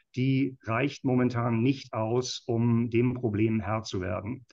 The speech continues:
Das sind die drei Kernaussagen. Und wir haben das über die letzten vier Jahre haben wir Daten dazu zusammengetragen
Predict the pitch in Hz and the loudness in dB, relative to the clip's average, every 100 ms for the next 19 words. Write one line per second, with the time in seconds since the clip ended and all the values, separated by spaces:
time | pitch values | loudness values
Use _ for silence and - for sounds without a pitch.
0 | _ _ _ _ _ _ 131 123 123 117 | _ _ _ _ _ _ -4 0 0 2
1 | 117 117 110 120 104 - 101 98 90 95 | 2 2 2 2 0 -2 -8 -8 -6 -2
2 | 117 135 151 147 135 - - 123 120 123 | 2 4 6 4 4 0 -2 2 2 2
3 | 127 127 - 113 120 117 123 127 113 117 | 0 -2 -6 0 4 4 4 2 0 0
4 | 107 104 104 - - 104 120 147 170 165 | 0 -2 -4 -20 -6 0 2 2 -2 -4
5 | 147 160 151 123 123 165 180 165 - 147 | -6 -8 -8 0 2 4 4 2 0 -2
6 | 156 160 160 | 0 0 -2